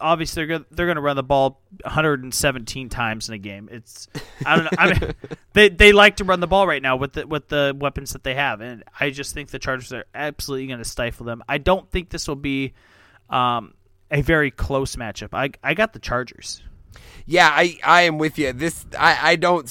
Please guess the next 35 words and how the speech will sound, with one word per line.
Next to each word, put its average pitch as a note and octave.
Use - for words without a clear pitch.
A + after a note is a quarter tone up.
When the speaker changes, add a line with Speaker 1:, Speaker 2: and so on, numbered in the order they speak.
Speaker 2:
foresee D#3
this C#3
being B2
a A2
close A#2
matchup. G2+
You B2
know, F#2+
uh, A#2
honestly, A#3
the E3+
Chargers E3
are D#3
the D3
second E3
best C#3
team D3
in B2+
the B2
A B2
F G#2+
C. -
Uh, B2+
they D#3+
just G#3
happen F3+
to D3+
play F3+
in D#3+
a D#3
division C#3
with C3
the B2+
best E3
team, A2